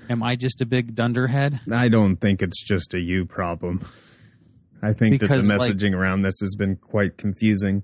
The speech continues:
Speaker 1: like, you go to their website and it's like, "Hey, this is how you, as a W M P, a W P N store, this is how you sign up to host a qualifier." And then they have a thing that at the very bottom that says regional championships that you click,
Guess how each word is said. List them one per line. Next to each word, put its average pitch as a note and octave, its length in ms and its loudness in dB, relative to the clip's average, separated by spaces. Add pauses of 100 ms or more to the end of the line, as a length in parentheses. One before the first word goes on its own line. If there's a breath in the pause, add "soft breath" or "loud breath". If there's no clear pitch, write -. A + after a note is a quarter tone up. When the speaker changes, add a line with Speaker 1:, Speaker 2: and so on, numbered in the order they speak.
(140)
Speaker 1:
like, C3+ 180 -6
you C#3 100 -4
go F3 200 2
to F3 60 2
their D3 140 2
website C#3 480 0
and B2 80 -4
it's A#2+ 160 -6
like, A#2+ 220 -4
"Hey, C#3+ 320 0
this C3+ 180 0
is B2+ 120 -4
how C3 160 0
you, B2 400 -4 (260)
as B2+ 220 -4
a B2 100 2
W A#2+ 560 0
M A2+ 180 -2
P, A#2 440 -4 (340)
a C3 80 0
W C3+ 300 0
P C#3+ 160 0
N B2+ 100 0
store, C#3 460 2
this B2+ 160 -4
is B2 80 -4
how C3 140 -2
you C3 340 -2
sign B2+ 280 -2
up G#3 200 -2 (260)
to C3+ 160 0
host - 640 -2
a A2+ 320 -2 (160)
qualifier." G#2 640 -2 (460)
And A#2+ 120 0
then A#2+ 140 0
they A#2+ 120 0
have A#2+ 240 0
a A#2+ 60 -2
thing A#2 460 -2
that G#2 200 -6
at A2 140 -4
the A2 100 -4
very A2+ 220 0
bottom A2+ 280 -2
that G#2 120 -6
says G2+ 220 -6
regional A2 360 -2
championships C3+ 680 -2
that G#2 160 -8
you - 80 -18
click, A2 320 -6